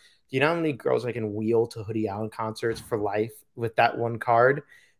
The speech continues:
That's, that is a premium that cannot be monetarily spent. So may or may not be a chase for Allen and Ginter X.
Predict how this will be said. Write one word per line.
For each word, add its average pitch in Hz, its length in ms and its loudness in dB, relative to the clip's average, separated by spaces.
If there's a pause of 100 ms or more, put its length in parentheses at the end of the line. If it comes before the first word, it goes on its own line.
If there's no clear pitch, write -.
That's, 160 320 8
that 160 200 12
is 156 220 8
a 127 600 6
premium 147 480 4
that 120 280 2
cannot 123 380 -2
be 120 220 -4
monetarily 113 760 -4
spent. - 640 -12 (300)
So 117 580 2 (160)
may 156 320 10
or 156 100 10
may 147 200 6
not 135 240 4
be 135 100 0
a 113 60 0
chase 120 420 -2
for 113 520 0 (120)
Allen 120 240 2
and 113 100 -4
Ginter 110 320 -6
X. - 500 -2